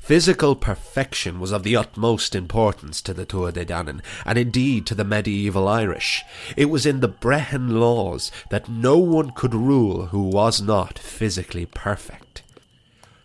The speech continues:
Midir, as a river god and son of the Dagda, had prospects as a king, and so he could not rule with just one eye. So Angus Og took his foster father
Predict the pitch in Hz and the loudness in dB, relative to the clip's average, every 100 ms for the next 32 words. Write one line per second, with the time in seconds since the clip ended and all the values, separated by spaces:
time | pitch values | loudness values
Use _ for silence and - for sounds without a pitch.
0 | _ 117 151 131 98 90 - 98 104 95 | _ 4 6 6 4 2 0 0 0 2
1 | 113 120 101 95 85 80 - 92 87 - | 2 2 2 2 0 -2 -4 -6 -4 0
2 | 110 110 90 - 78 104 107 - 76 - | 0 0 -2 -6 -2 0 0 -4 -8 -8
3 | - - - - 120 123 - 92 - - | -10 -6 -6 -2 -2 -2 -4 -6 -8 -10
4 | 87 92 - - 123 95 65 90 _ _ | -6 -8 -8 -6 -6 -6 -10 -20 _ _
5 | _ - 104 - 107 - 143 147 - 123 | _ -8 -6 -2 -2 -2 -4 -4 -4 -4
6 | 107 110 127 - 101 110 135 110 82 - | 0 -2 -2 -4 -2 0 2 0 -4 -10
7 | _ - - - 85 - 95 90 90 92 | _ -10 -8 -8 -6 -6 -4 -2 -2 -2
8 | 98 101 - - _ _ _ _ _ _ | -4 -6 -10 -20 _ _ _ _ _ _
9 | - - - 110 - 123 170 156 - 107 | -20 -16 -2 0 0 0 2 0 2 2
10 | 98 - - 151 - 131 - 117 98 - | 0 -2 0 0 2 -4 -2 -2 -2 -2
11 | 98 - 92 90 90 | -4 -2 -2 -2 -2